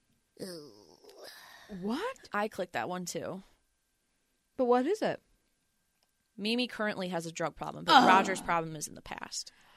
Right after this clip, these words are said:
Speaker 1: Okay, but, like, is this, <sighs> never mind.
Speaker 2: It's,
Speaker 1: You know what?
Speaker 2: it
Speaker 1: I'm
Speaker 2: was
Speaker 1: not gonna argue
Speaker 2: stupid.
Speaker 1: with a quiz.
Speaker 2: Who eventually fixes Maureen's sound equipment for her show?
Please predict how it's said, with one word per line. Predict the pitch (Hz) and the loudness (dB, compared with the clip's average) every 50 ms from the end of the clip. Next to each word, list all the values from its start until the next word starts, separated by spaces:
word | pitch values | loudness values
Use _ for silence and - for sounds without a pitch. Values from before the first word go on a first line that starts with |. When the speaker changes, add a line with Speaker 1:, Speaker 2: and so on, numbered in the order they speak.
| - - - | -20 -14 -8
Speaker 1:
Okay, | - 226 - 208 190 196 | -8 -6 -4 -2 -4 -2
but, | 165 208 185 | -2 -2 -2
like, | 202 196 170 | -2 -2 -2
is | 196 202 175 | -4 -4 -4
this, | 190 180 - - _ _ - | -6 -8 -10 -14 _ _ -20
<sighs> | 180 180 - - - - | -20 -18 -18 -18 -18 -18
never | - 147 123 120 | -18 -18 -16 -16
mind. | 117 110 - - - - | -16 -16 -16 -10 -2 0
Speaker 2:
It's, | 196 190 185 | 0 2 2
Speaker 1:
You | 214 | 2
know | 208 196 | 2 2
what? | 196 - | 4 4
Speaker 2:
it | 175 | 4
Speaker 1:
I'm | 185 180 | 6 6
Speaker 2:
was | 185 185 - | 4 2 0
Speaker 1:
not | 190 - | -2 -2
gonna | |
argue | - 180 175 | -2 -2 -2
Speaker 2:
stupid. | 170 156 165 | -2 -4 -4
Speaker 1:
with | |
a | 165 - | -4 -4
quiz. | - 170 147 139 143 - - - _ _ _ _ | -4 -4 -4 -4 -6 -8 -10 -10 _ _ _ _
Speaker 2:
Who | - - 294 | 0 2 2
eventually | 359 269 254 254 254 - 247 | 4 4 4 2 2 0 -2
fixes | 233 - - - 214 - - 208 196 185 | -2 -2 -2 -2 0 0 0 -2 -2 -4
Maureen's | 185 180 185 185 185 180 175 - | -4 -4 -4 -4 -4 -4 -4 -4
sound | - - 151 160 185 208 | -4 -2 -2 -2 -2 -4
equipment | 196 - - 165 - 151 156 - | -4 -4 -4 -4 -4 -4 -8 -10
for | - - 175 | -8 -8 -8
her | 175 - 196 | -8 -6 -8
show? | 202 - - - - 302 320 339 330 320 262 214 185 170 165 147 117 - | -6 -6 -6 -4 -2 2 4 6 6 6 8 6 6 6 4 2 0 -2